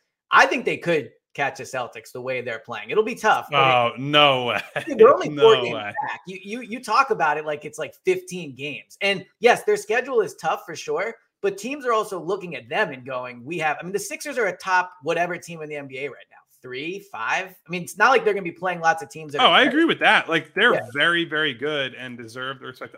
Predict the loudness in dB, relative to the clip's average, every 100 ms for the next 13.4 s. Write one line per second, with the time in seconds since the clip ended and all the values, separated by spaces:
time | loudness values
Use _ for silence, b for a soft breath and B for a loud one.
0 | -10 -8 -8 -12 -10 -8 -2 -2 -4 -14
1 | _ _ -6 -6 -4 -8 -8 -12 -12 -12
2 | -12 -12 -12 -8 -8 -8 -8 -10 -14 -12
3 | -10 -12 -14 -12 -12 -12 -14 -14 -16 -14
4 | -14 -14 -16 -14 -18 -18 -20 -18 -12 -10
5 | -8 -8 -8 -10 -10 -14 -20 _ -2 -2
6 | -4 -10 -8 -10 -8 -8 -8 -10 -8 -10
7 | -8 -12 -14 -16 -18 _ _ _ _ _
8 | 0 2 4 4 4 0 -2 -6 -8 -8
9 | -6 -4 -6 -6 -12 -10 -4 -4 -4 -10
10 | -10 -12 -14 -16 -16 -16 -12 -12 -12 4
11 | 4 4 2 4 4 4 2 2 0 _
12 | _ _ _ _ _ _ _ _ -8 -6
13 | -8 -4 -6